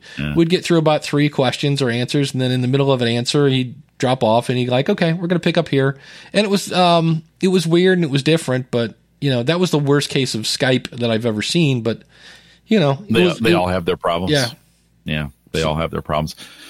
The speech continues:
Speaker 1: Mathematica says he works in radio. Working in radio has been a dream in his life. I'm a mathematician starting a radio, like, podcast and education.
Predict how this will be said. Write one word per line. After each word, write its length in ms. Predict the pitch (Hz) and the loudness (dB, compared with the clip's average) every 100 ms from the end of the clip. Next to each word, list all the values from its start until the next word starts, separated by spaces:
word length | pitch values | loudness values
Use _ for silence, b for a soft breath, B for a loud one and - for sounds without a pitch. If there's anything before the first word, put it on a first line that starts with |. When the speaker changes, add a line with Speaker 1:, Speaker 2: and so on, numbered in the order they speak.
| B 113 | B -4
Speaker 1:
Mathematica 600 | 113 110 117 120 - 107 | -2 0 0 -2 -2 -2
says 460 | 123 104 - - - - | 0 0 -2 -4 -8 -2
he 120 | 107 | 0
works 260 | 101 101 98 | 0 0 2
in 80 | 87 | 2
radio. 400 | 87 95 92 92 | 2 0 0 0
Working 320 | 113 123 120 | 0 0 0
in 100 | 92 | 2
radio 400 | 101 117 110 90 | 2 2 0 0
has 120 | 82 | 0
been 140 | 87 87 | 0 0
a 60 | |
dream 520 | 78 98 135 107 73 - | 2 2 2 2 0 2
in 100 | 85 | 0
his 160 | 78 | 2
life. 320 | 80 78 82 | 0 0 -2
I'm 120 | 85 78 | 0 0
a 80 | |
mathematician 960 | 80 82 - 76 - 98 82 73 65 50 | 2 0 -2 -4 0 0 0 0 -2 -4
starting 320 | - 85 82 | -4 0 2
a 120 | 76 | 2
radio, 280 | 67 92 82 | 2 0 0
like, 200 | 73 73 | 0 -2
podcast 680 | - 113 110 - 90 76 - | -4 -4 -4 -2 -2 -2 0
and 100 | 78 | 0
education. 680 | 76 - - 156 - 80 | 0 -2 -2 -2 0 -2